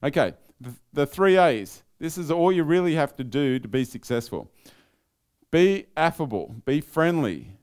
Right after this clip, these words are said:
You know, is it fun working with you? How are you under stress? Be able, make sure you are, you have ability.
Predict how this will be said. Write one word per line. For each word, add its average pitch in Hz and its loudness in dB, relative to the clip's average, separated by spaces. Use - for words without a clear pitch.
You 113 -8
know, 131 -2
is 147 -6
it - -10
fun 165 -2
working 156 0
with 131 -4
you? 95 -6
How 120 -4
are 131 0
you 127 -4
under 127 -2
stress? 113 -4
Be 151 0
able, 135 0
make 117 -8
sure 147 -4
you 131 -2
are, 131 0
you 117 -4
have 139 0
ability. 143 0